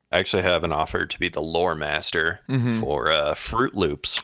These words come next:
Speaker 2: I kn-,
Speaker 1: They
Speaker 2: okay, dude. As soon as you started saying that, I was like, "It's gonna be Fruit Loops."
Speaker 1: They,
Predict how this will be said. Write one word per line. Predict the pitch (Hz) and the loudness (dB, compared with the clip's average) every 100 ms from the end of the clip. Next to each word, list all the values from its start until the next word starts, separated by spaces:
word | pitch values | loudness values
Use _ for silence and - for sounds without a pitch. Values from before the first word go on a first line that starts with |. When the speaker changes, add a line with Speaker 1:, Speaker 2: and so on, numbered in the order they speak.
| - | -4
Speaker 2:
I | - 131 | 0 2
kn-, | 127 127 | 0 0
Speaker 1:
They | 85 85 85 | 2 4 4
Speaker 2:
okay, | 110 117 | 2 0
dude. | 107 113 107 | 2 0 2
As | - 110 | 2 2
soon | - | 2
as | 123 | 0
you | 127 | 2
started | 135 120 | 2 2
saying | 127 123 | 2 2
that, | 131 | 2
I | |
was | 120 | 2
like, | 104 - | 0 -4
"It's | - | -6
gonna | 110 | -4
be | 98 | -4
Fruit | 78 73 | -4 -4
Loops." | - - - _ _ - _ - | -6 -10 -20 _ _ -20 _ -2
Speaker 1:
They, | 98 95 92 92 92 92 90 | 2 4 4 4 4 4 2